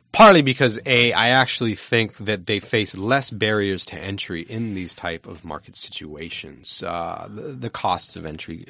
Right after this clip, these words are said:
can be lower because they're tending to operate at a smaller footprint, but also because they can serve a specific local community in a much more customized, even intimate way.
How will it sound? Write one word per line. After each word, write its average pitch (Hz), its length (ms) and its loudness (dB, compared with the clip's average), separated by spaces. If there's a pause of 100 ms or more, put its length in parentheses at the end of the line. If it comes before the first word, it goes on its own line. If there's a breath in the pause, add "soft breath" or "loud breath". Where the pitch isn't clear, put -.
can 90 200 -10
be 73 80 -10
lower 80 400 -6 (420 loud breath)
because 110 320 2
they're 90 200 -4
tending 107 360 -6
to 92 140 -6
operate 92 340 -4
at 80 100 -10
a 82 60 -10
smaller 82 380 -4
footprint, - 680 -6 (380 loud breath)
but 147 160 6
also 160 440 8 (280)
because 135 440 -2
they 131 180 2
can 120 240 -8
serve 131 720 0
a - 60 -12
specific - 720 -6
local 107 420 -2
community 87 640 -8 (440 soft breath)
in 104 80 -4
a 98 60 -2
much 123 360 0
more 110 380 -2 (260 soft breath)
customized, 101 1040 0 (540 soft breath)
even 143 220 -2
intimate 98 480 -8
way. 80 320 -12